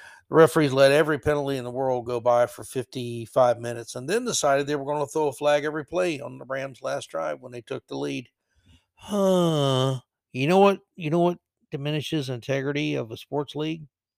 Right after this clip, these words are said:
Yeah, that right there. Uh, but you've got the Bengals, who are looking really good. They have the talent to get, they're the Joe Burrow, this quarterback. That kid has some,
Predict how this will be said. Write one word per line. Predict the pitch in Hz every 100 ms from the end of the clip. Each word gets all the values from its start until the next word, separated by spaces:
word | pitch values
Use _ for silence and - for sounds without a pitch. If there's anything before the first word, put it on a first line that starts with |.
| _ _ _ _
Yeah, | 151 139 113 117
that | 139 123 110 -
right | 127 -
there. | 139 127 110 _ _ _ _ _ _ _ _ _ _ _ _ _ _ - - - _ _ _ -
Uh, | 165 160
but | 151 165 -
you've | 156
got | 202 240
the | 226
Bengals, | 190 135 135 160 - - 156
who | 160
are | 147
looking | 147 156 147
really | 131 156 220 196
good. | 156 151 131
They | 180
have | 185 190 160
the |
talent | 143 165 147 127
to | 127
get, | 135
they're | 147 180
the | 151 156 147
Joe | 160 160
Burrow, | 147 151 123
this | 131
quarterback. | - 147 120 107 107 - _
That | 151 -
kid | - 185 151
has | 147 135
some, | - 139 110